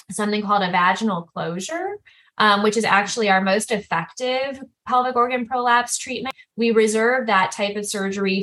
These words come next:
for women who are, um, older and completely done with vaginal intercourse, because once the vagina is closed, you cannot have intercourse. But we also offer vaginal surgeries where we can repair the prolapse with no incisions on the abdomen, as well as abdominal surgeries with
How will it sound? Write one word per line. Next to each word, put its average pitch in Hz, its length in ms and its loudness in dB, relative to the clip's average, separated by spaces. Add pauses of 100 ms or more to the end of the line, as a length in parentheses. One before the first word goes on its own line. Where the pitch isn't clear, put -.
for 185 360 0
women 180 340 0
who 185 180 0
are, 175 420 2
um, 175 300 2
older 202 380 4
and 180 180 0
completely 196 500 -2
done 185 400 2
with 170 300 0
vaginal 170 400 2
intercourse, 165 640 -2
because 175 220 -4
once 185 240 0
the 190 80 -6
vagina 170 500 0
is 165 120 -4
closed, 170 440 -2
you 170 80 -6
cannot 165 300 -2
have 165 200 -2
intercourse. 165 680 -4
But 226 200 4
we 226 120 2
also 208 420 2
offer 190 640 2
vaginal 185 520 2
surgeries 190 640 0
where 180 140 -2
we 180 180 0
can 190 140 0
repair 175 380 -2
the 175 80 -4
prolapse 170 600 2
with 170 140 -6
no 196 220 2
incisions 180 460 -2
on 170 180 2
the 170 100 0
abdomen, 165 640 -4 (320)
as 202 220 2
well 196 280 6
as 190 260 2
abdominal 180 600 2
surgeries 170 880 -4
with 226 320 2